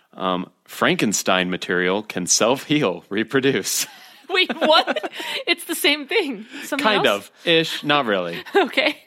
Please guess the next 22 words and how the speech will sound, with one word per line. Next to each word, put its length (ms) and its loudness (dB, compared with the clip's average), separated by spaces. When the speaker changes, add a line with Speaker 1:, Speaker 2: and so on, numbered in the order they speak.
Speaker 1:
It, 300 -8
it, 160 -14
it'll 140 2
become 240 -2
clear. 220 -12
Speaker 2:
Okay. 180 -4
Speaker 1:
Uh, 160 0
researchers 540 0
have 200 0
now 200 2
created 420 2
a 80 -2
form 280 -2
of 140 -4
concrete 540 0
that 160 2
not 280 2
only 240 4
comes 380 -2
from 380 2
living 240 4
or, 240 0